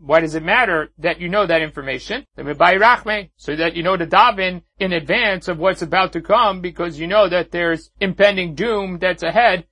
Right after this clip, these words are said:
and therefore maybe you can beseech Hashem to stop it. V'hani milei belelia. That's only true if this transpires during the night. Avo b'tzafra, if it's happening during the day, late behu mashasha. Then there's no problem or it's not an issue, because,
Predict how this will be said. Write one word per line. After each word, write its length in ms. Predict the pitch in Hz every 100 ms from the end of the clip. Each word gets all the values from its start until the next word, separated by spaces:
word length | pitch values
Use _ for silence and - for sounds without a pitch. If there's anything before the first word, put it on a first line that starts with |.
| _
and 120 | - 170
therefore 260 | 190 190
maybe 240 | 180 185 180
you 80 |
can 240 | 175 180 175
beseech 520 | 151 175 - 208 -
Hashem 440 | 170 - 226 185
to 140 | 170 165
stop 360 | - 165 156
it. 140 | 120 - _
V'hani 280 | 131 202 208
milei 380 | 202 240 190 175
belelia. 460 | 165 175 180 131 -
That's 160 | - 151
only 220 | 202 185
true 480 | - 208 240 190 180 -
if 120 | 170
this 160 | 185 175
transpires 600 | 190 175 - 180 170 135
during 200 | 165 147
the 80 |
night. 260 | 143 170 - _ -
Avo 280 | 170 160 156
b'tzafra, 760 | 147 - 208 196 196 190 170
if 60 | 156
it's 100 | 165
happening 320 | 208 196 190
during 240 | 170 190 180
the 60 |
day, 340 | 170 226 208 185
late 340 | 165 185 -
behu 200 | 175 185
mashasha. 640 | 165 170 - 170 - 139 - _
Then 160 | 185 185
there's 180 | 175
no 160 | 165 185
problem 480 | 160 175 180 175 160
or 40 |
it's 120 | 151
not 160 | 175 175
an 100 | 151
issue, 520 | 143 143 - 160 240 311
because, 720 | - 160 185 208 180 180 -